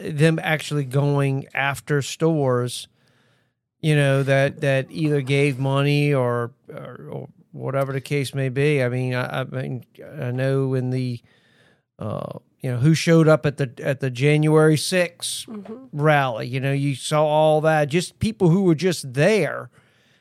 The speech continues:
Speaker 1: that didn't take pla-, didn't take part in, in what happened at the Capitol, but just were there for the rally.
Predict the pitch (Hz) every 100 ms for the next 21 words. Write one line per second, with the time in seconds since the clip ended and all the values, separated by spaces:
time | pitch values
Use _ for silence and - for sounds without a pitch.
0 | _ - 147 135 151 240 247 208 190 -
1 | 170 190 - 165 196 208 196 165 - 180
2 | 175 160 147 139 139 123 - 165 143 143
3 | 160 127 165 165 165 143 - - 170 190
4 | 190 147 135 135 214 214 165 147 165 185
5 | - 160 131 131 170 190 135 131 123